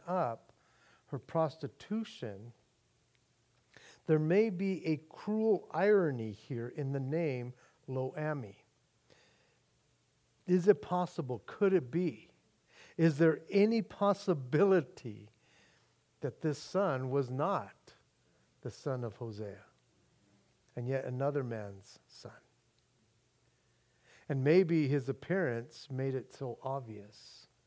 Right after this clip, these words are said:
"You're not my son. You're not my people." And yet the message God had delivered to Israel through Hosea, and even though it was hard, God had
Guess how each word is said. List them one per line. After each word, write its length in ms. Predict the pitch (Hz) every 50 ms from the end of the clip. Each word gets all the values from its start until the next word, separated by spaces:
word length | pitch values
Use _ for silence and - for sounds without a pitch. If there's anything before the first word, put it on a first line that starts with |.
| _ -
"You're 80 | 135 131
not 160 | 127 113 110
my 140 | 113 107 110
son. 360 | - - - 143 139 120 107 117 _ _ _ _ _ _ - - - _ _ -
You're 100 | 139 131
not 200 | 131 127 120 117
my 120 | 110 107 107 _
people." 460 | - - 143 139 135 _ - 110 110 110 _ _ _ _ _ _ _ _ _ _ _ _ _ _ _ _ _ _ _ _ _ _ _ _ _ - - - - -
And 100 | - 151
yet 200 | 156 175 175 175
the 80 | 175 160
message 720 | 147 151 175 202 214 208 - - 175 160 147 143 135 131 - - - - - - - _ _ _ _ _ _ _ _ _ _ - 139
God 300 | 120 151 156 170 175 165
had 180 | 165 165 160
delivered 520 | 135 151 147 143 147 160 170 160 160 156 -
to 200 | - 151 - -
Israel 600 | 175 185 196 170 156 147 143 139 135 131 135 135 - -
through 240 | - 156 185 214 185
Hosea, 680 | 165 175 143 135 117 113 120 117 113 113 113 117 120 - _ _ - - - - - - -
and 140 | - 127 131
even 200 | 156 170 185 185
though 180 | 180 180 180 170
it 60 | 165
was 140 | 156 131 -
hard, 720 | - - - - 196 214 214 160 123 117 120 117 123 - _ - - - - - _ - 131
God 600 | 120 147 151 170 175 165 143 135 127 123 123 123 - _ _ _ _ _ _ _ _ _ _ _ _ _ _ _ _ _ _ _ _ _ _ _ _ -
had 280 | - 147 147 143 135